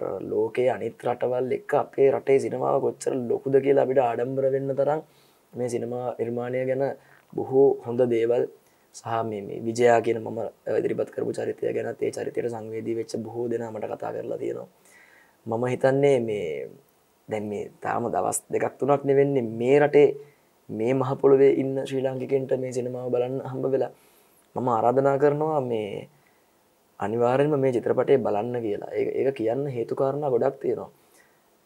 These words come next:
සිනමා නිර්මාණයක පසුබිම් කතාවේ මුල සිටම අපි මේ නිර්මාණයට ගත්ත ප්‍රයත්නය, මහන්සිය කොපමණද කියලා අපි දන්නවා. ඒ වගේම මේ සිනමාවේ දැවැන්තකම සිද්ධ වෙන්නේ මේක ප්‍රසන්න විතානගේ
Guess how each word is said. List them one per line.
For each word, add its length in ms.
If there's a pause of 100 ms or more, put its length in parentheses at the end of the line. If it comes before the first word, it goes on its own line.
(140)
සිනමා 520
නිර්මාණයක 680
පසුබිම් 440
කතාවේ 580 (360)
මුල 300
සිටම 300 (180)
අපි 220
මේ 180
නිර්මාණයට 560
ගත්ත 300 (300)
ප්‍රයත්නය, 580
මහන්සිය 500 (160)
කොපමණද 580
කියලා 200
අපි 100
දන්නවා. 340 (640)
ඒ 40
වගේම 280
මේ 240
සිනමාවේ 480
දැවැන්තකම 680
සිද්ධ 300
වෙන්නේ 240
මේක 180 (240)
ප්‍රසන්න 480
විතානගේ 600